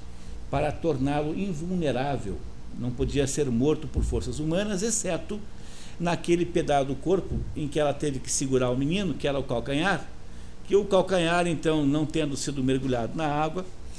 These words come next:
o calcanhar de Aquiles ficou, ficou, é, ficou sujeito a ser vulnerável, portanto,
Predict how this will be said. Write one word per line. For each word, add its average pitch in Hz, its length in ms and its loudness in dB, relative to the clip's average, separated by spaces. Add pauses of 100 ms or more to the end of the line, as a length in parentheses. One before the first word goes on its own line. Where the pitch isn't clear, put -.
(260)
o 151 160 2
calcanhar 143 680 4
de 131 500 4
Aquiles 131 540 -2
ficou, 127 640 0
ficou, 123 720 4
é, 107 600 -2 (100)
ficou 113 340 -4
sujeito 127 640 0
a 117 240 -2
ser 113 240 -4
vulnerável, 143 580 0
portanto, 139 480 -2